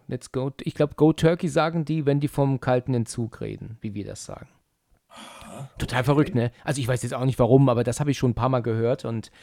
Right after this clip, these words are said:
Speaker 1: ähm, äh, Turkey ist tatsächlich denn der Ausdruck für Entzug. Ja, das sagt sie auch in der Version, ne? Ich glaub, sie sagt, "Let's go
Speaker 2: Okay.
Speaker 1: Turkey", glaub ich, sagt sie. Oder, oder, und während sie dann im Deutschen sagt, ähm, "Auf zum kalten Entzug",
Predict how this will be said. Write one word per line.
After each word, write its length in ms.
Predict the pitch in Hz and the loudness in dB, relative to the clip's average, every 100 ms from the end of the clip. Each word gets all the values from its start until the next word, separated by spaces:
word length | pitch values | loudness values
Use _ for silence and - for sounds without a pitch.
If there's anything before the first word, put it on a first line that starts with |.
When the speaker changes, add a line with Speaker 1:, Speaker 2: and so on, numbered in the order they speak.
| - - - | -20 -18 -8
Speaker 1:
ähm, 420 | 131 113 113 113 | -4 -2 -4 -6
äh, 240 | 113 110 110 | -10 -12 -2
Turkey 320 | 139 127 127 | 0 2 0
ist 140 | - | 0
tatsächlich 420 | 120 110 110 117 | 0 0 0 -2
denn 140 | - 107 | 2 4
der 140 | 107 | 4
Ausdruck 260 | 107 - 117 | 0 0 -2
für 160 | 113 - | -4 -4
Entzug. 520 | 135 107 - 113 - _ _ _ | -4 -4 -2 -2 -4 _ _ _
Ja, 220 | - 101 123 - - - | -8 -8 -8 -16 -14 -6
das 120 | 127 | -2
sagt 200 | 147 - | 0 0
sie 100 | 170 | 0
auch 180 | 143 - | 0 0
in 140 | 147 | 0
der 140 | 131 | 0
Version, 420 | 113 104 107 101 101 | 0 -4 -6 -8 -6
ne? 80 | |
Ich 80 | 120 | -2
glaub, 160 | 143 117 | 0 0
sie 80 | 120 | 0
sagt, 160 | 113 | 0
"Let's 180 | 123 - | -2 2
go 100 | 135 | 2
Speaker 2:
Okay. 120 | 113 | 4
Speaker 1:
Turkey", 500 | - 123 - 151 160 _ - | 4 2 2 -2 -2 _ -6
glaub 220 | 135 127 | -2 -2
ich, 120 | 143 | -4
sagt 240 | 151 135 - | -4 -6 -6
sie. 220 | 156 160 _ _ _ _ - | -8 -8 _ _ _ _ -2
Oder, 460 | 135 127 117 113 | 2 2 2 -2
oder, 440 | 131 120 127 143 135 | -4 -6 -8 -12 -10
und 220 | 139 131 | -8 -2
während 260 | 127 120 117 | -2 -2 -2
sie 100 | 135 | -2
dann 160 | 123 | 0
im 80 | 113 | 0
Deutschen 320 | 117 113 127 | 0 0 -4
sagt, 300 | 113 104 - | -2 -2 -4
ähm, 100 | 131 | -4
"Auf 160 | 123 - | -4 -2
zum 140 | 113 | -4
kalten 240 | - 101 107 | -4 -6 -6
Entzug", 440 | 104 - - | -8 -8 -12